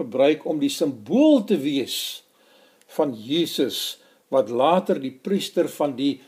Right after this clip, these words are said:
menslike ras sou word. Ek het al van tevore met u gedeel uit die skrif uit dat daar twee persone is wat in die Bybel die seun van God genoem word.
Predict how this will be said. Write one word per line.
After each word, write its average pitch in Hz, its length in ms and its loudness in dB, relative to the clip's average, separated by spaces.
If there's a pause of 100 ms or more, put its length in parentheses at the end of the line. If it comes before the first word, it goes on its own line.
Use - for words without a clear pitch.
(100)
menslike 139 960 -4 (480)
ras - 500 -6 (160)
sou - 280 -4
word. 110 320 -6
Ek 202 120 0
het 233 120 0
al 190 120 4
van 165 120 0
tevore 170 440 0
met 143 160 -4
u 143 120 0
gedeel 135 680 2 (260)
uit 123 140 -8
die 127 100 -8
skrif 190 380 0
uit 151 160 0
dat 120 80 -4
daar 131 300 0
twee 254 200 2
persone 190 640 0
is 175 240 2
wat 147 160 0
in 139 80 -2
die 131 120 -2
Bybel 147 520 4
die 120 160 -6
seun 156 400 -2
van 117 240 -8
God 151 320 -4
genoem 139 280 -4
word. 104 360 -2